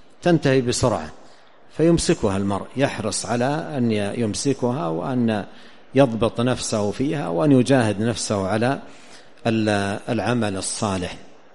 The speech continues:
مما أوصي به الدعاء الذي علمه النبي صلى الله عليه وسلم لمعاذ، قال: "لا تدعن دبر كل صلاة". أنا أوصي به في هذه العشر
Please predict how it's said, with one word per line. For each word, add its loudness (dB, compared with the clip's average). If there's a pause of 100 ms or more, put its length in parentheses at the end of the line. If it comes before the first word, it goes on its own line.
(1700)
مما 8
أوصي 2
به 2
الدعاء 2
الذي 2
علمه 0
النبي 0
صلى -4
الله -2
عليه -4
وسلم 0
لمعاذ، 0
قال: -2
"لا 2
تدعن 0
دبر 0
كل -2
صلاة". -6 (320)
أنا 4
أوصي 4
به 2
في -2
هذه 0
العشر -4